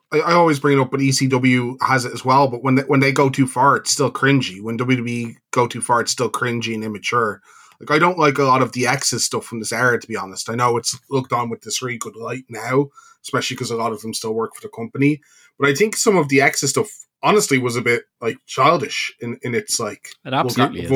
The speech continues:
Speaker 1: vulgarity. And it's the same with this, like, all these dick jokes and Monica Lewinsky jokes. They're so lowbrow, where I think what actually brought huge audiences to this part of wrestling was people grew up with wrestling when it was cartoonish, and then they became,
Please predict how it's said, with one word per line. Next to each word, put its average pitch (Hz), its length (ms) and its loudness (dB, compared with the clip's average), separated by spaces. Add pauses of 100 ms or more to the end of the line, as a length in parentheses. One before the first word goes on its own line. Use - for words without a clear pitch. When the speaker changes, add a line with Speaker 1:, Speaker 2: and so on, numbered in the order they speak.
Speaker 1:
vulgarity. 127 540 0 (480)
And 139 100 4
it's 139 140 0
the 143 40 -6
same 165 260 2
with 139 120 -2
this, 156 260 2
like, 117 220 0
all 123 140 2
these 113 180 -6
dick 117 220 -4
jokes 113 320 -4
and 117 60 -6
Monica 110 260 -4
Lewinsky 113 580 -4
jokes. 113 340 -6 (280)
They're 131 80 -2
so 202 200 4
lowbrow, 147 1000 2 (340)
where 147 160 4
I 151 80 6
think 208 220 0
what 165 80 4
actually 156 300 0
brought 139 220 4
huge 143 460 -2
audiences 135 680 2
to 120 120 -12
this 120 120 -4
part 127 220 0
of 104 80 -6
wrestling 120 500 0 (360)
was 127 400 4 (160)
people 156 260 4
grew 180 240 4
up 180 140 -2
with 208 120 2
wrestling 139 440 2
when 143 100 4
it 127 80 0
was 127 100 -4
cartoonish, 117 840 -2 (420)
and 135 140 2
then 139 100 4
they 156 120 4
became, 151 600 0